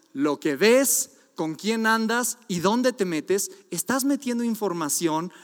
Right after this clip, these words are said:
a tu mente que se va a transformar en tu sistema central de creencias.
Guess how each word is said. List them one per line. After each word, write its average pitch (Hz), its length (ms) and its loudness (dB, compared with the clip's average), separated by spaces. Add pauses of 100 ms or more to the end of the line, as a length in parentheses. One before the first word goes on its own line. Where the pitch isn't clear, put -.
a 165 120 2
tu 160 180 2
mente 185 520 2
que - 300 -2
se 190 140 2
va 214 220 0
a 277 60 -4
transformar 190 680 -4
en 220 120 -4
tu 190 120 -8
sistema 202 520 -2
central 185 480 -4
de 202 100 -4
creencias. - 800 -6